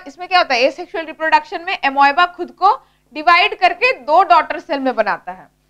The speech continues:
amoeba है, तो इसमें क्या होता है? ऐसे करके division होता है, यहाँ बीच से partition होता है और ये दो अमोइबा में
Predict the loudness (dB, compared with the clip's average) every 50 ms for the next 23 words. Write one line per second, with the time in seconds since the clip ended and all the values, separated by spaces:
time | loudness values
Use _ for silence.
0 | _ _ _ _ _ _ _ _ _ _ _ _ _ _ _ _ _ 0 0 2
1 | 4 4 4 4 4 4 4 4 6 4 2 2 2 -4 -14 -14 -14 -6 0 2
2 | 2 2 4 2 2 0 0 -4 -6 -6 -6 -6 -8 -12 -12 -12 -12 -10 -8 -8
3 | -8 -8 -6 -4 -4 -4 -4 -4 -6 -6 -8 -8 -14 -16 _ _ -12 -4 0 0
4 | 0 0 -2 -8 -20 -12 -12 -12 -10 -8 -4 0 2 2 2 0 -4 -14 -14 -8
5 | -6 -2 -2 -2 -2 -2 -4 -4 -4 -2 -2 -4 -4 -4 -8 -8 -10